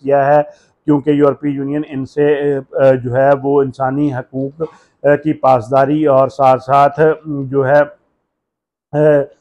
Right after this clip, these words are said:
इंसानी हकूक़ की पासदारी के साथ साथ सियासी इस्तेहकाम भी चाहता है। इसके साथ साथ, अ, जो है वो सऊदी अरब की तरफ से भी जो है इमरान खान साहब की हमायत, अ, की गई है और मुल्क में इस्तेहकाम का कहा गया है। इस तरह ये एक, अ,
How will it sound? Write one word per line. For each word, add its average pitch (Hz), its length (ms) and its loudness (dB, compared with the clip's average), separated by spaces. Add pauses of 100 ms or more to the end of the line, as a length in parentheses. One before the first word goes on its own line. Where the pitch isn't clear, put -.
(240)
इंसानी 151 300 -2
हकूक़ 151 240 -4
की 156 60 -6
पासदारी 139 460 -2
के 143 120 -4
साथ 131 240 0
साथ 147 320 0
सियासी 151 600 0
इस्तेहकाम 139 640 -2
भी 156 300 -4
चाहता 147 280 -2
है। 147 80 4
इसके 143 180 -10
साथ 127 260 -2
साथ, 139 260 0
अ, 156 220 0 (400)
जो 143 300 0
है 143 220 4
वो 143 140 -2
सऊदी 139 400 0
अरब 147 320 2 (200)
की 147 80 -6
तरफ 139 240 -2
से 143 200 -6
भी 147 220 0
जो 139 140 -4
है 135 140 2
इमरान 131 280 0
खान 135 220 -8
साहब 139 400 -2
की 151 120 -2
हमायत, 123 440 -2 (440)
अ, 147 80 4
की 151 280 -4
गई 151 240 2
है 151 240 6
और 139 420 4
मुल्क 139 340 -4
में 147 180 -4
इस्तेहकाम 139 680 -4
का 143 380 -2
कहा 127 260 2
गया 139 220 2
है। 147 80 2
इस 135 60 -4
तरह 139 220 -2
ये 139 300 -4
एक, 139 160 -4
अ, 151 100 -2